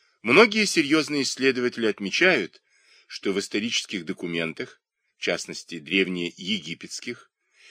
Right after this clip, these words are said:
нет прямых данных, подтверждающих эту легендарную традицию,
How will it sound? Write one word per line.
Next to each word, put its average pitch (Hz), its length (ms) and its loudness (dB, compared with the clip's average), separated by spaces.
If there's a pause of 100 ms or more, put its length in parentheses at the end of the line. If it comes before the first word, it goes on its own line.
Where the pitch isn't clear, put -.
(180)
нет 165 400 4
прямых 113 460 0
данных, 87 540 2
подтверждающих 87 1200 -4
эту 80 460 -8
легендарную 82 760 -6
традицию, - 680 -12